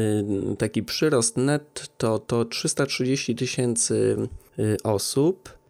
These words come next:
I jest to chyba rekord. Y, podobne liczby zarejestrowano w dwutysięcznym piątym roku, czyli chwilę później, jak, y, Unia Europejska rozszerzyła się o, o tych kilka państw. Y, było to trzysta dwadzieścia tysięcy, czyli,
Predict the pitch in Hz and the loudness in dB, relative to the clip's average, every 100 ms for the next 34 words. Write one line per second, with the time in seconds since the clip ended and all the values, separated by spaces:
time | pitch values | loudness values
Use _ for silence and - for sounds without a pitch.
0 | _ - 110 117 131 131 - 123 110 127 | _ -6 0 0 0 -2 -2 0 2 2
1 | 180 - 113 147 - 107 110 - 113 131 | 2 2 2 2 0 0 0 0 2 2
2 | 160 147 131 127 143 143 120 127 120 117 | 2 2 2 4 4 2 2 2 4 4
3 | 120 117 123 - 120 123 131 120 104 120 | 4 2 2 0 0 0 0 0 -2 -2
4 | 139 147 143 135 - 117 131 143 135 120 | 0 2 2 0 2 2 2 2 2 2
5 | 117 135 131 - 107 - 110 - 135 120 | 2 2 0 -2 -2 -2 -2 0 2 2
6 | - 131 131 113 110 110 - 104 107 107 | 2 0 2 2 2 0 -2 -2 0 0
7 | 107 - - - - - 123 131 107 107 | -2 -8 -16 -18 -20 0 2 4 4 2
8 | 113 110 - 107 107 - 107 127 107 - | 2 2 2 0 0 0 2 2 2 0
9 | 95 98 - 120 - - 127 127 95 - | 0 0 0 -2 -4 -4 -4 -2 -2 0
10 | 117 98 123 190 - - - - - _ | 0 2 0 0 -4 -10 -20 -20 -20 _
11 | _ 107 107 127 131 123 110 - 147 147 | _ -2 2 4 4 2 0 0 0 0
12 | - 107 117 123 - - 101 104 131 131 | 0 0 0 0 0 -2 -2 -2 0 0
13 | 117 110 123 113 113 113 | 0 -2 0 2 2 0